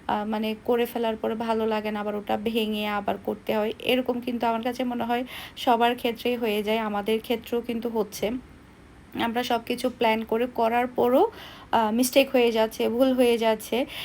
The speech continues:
এটা মনে হয় মানুষের মনের অজান্তে হয়ে যায়, কিংবা হচ্ছে, আহ, করার আগে একরকম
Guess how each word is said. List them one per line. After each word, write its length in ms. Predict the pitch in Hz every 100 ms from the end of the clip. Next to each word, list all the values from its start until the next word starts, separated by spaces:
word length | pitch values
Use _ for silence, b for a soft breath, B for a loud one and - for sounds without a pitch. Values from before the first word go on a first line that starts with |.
| B
এটা 180 | - 262
মনে 180 | 254 254
হয় 140 | 254
মানুষের 420 | 247 233 233 240 233
মনের 340 | 233 226 214
অজান্তে 440 | 214 214 214 220
হয়ে 240 | 233 220 214
যায়, 180 | 214 220
কিংবা 320 | 226 220 220
হচ্ছে, 420 | 233 226 240 226 B B B -
আহ, 520 | 208 202 208 - - -
করার 360 | 277 269 277 277
আগে 240 | 269 269
একরকম 840 | 269 262 247 247 247 247 247 254